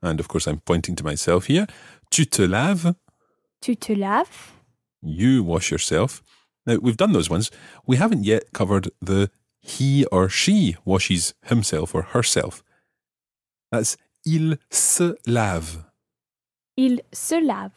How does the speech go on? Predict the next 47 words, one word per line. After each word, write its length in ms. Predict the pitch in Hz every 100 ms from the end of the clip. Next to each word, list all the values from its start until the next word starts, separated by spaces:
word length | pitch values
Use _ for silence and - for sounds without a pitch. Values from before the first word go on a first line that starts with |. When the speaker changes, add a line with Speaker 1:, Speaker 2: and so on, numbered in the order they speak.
| -
Speaker 1:
Just 220 | 196 -
like 180 | 87 -
the 100 | 139
infinitive, 460 | 143 190 131 76
se 220 | - -
laver. 400 | 85 82 90 143 - _ _ -
Il 160 | 185 170
se 180 | -
lave. 420 | 120 78 78 87 92 _ _ _ _ _
Speaker 2:
Il 160 | 330 349
se 200 | - 254
lave. 340 | 196 190 190 -
Speaker 1:
So 120 | - 82
again, 220 | 90 92
I'm 120 | 87
using 220 | 98 101
my 120 | 92
thumb 300 | 85 - 170 151
to 100 | 117
point 300 | - 147 -
to 80 |
the 100 | 87
male 280 | 85 123 147
on 100 | 127
my 200 | 95 85
right. 440 | 85 123 220 - - _ _ _ _ _ _ _ _
Elle 320 | 160 185 175
se 200 | 117 -
lave. 560 | 98 101 131 135 127 123 - _ _ _ _ _
Speaker 2:
Elle 200 | 294 320
se 200 | - 220
lave. 640 | 196 202 247 269 - - -
Speaker 1:
She 220 | - -
washes 360 | 98 80 - -
herself, 580 | 202 185 - 71 - - _ _
using 280 | - 87 87
my 140 | 80 80
left 340 | 104 185 -
thumb 300 | - 82 104
to 100 | -
point 280 | - 85 -
to 80 | -
the 140 | 87
female 500 | 82 - 185 113 80
on 100 | 85
my 140 | 104 117
left. 380 | 131 104 -